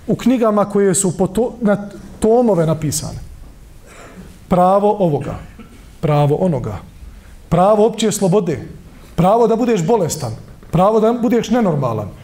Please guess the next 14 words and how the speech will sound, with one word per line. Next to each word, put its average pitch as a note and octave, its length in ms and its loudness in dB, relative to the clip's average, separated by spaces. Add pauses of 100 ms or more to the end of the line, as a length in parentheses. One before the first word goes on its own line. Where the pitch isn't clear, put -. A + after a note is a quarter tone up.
(200)
pravo A#3 460 4
ovo. E3+ 320 0 (680)
Dobro, G#3 260 2
a E3+ 40 4
gdje F#3+ 160 2
mi A3 60 2
je F#3 100 0
pravda? D#3 480 -2 (3000)
Nema E3 360 4
pravde. A2+ 380 -4 (1700)
Islam, A3 680 2 (880)
islam G3 420 2
kao E3+ 200 2
vjera D#3 320 0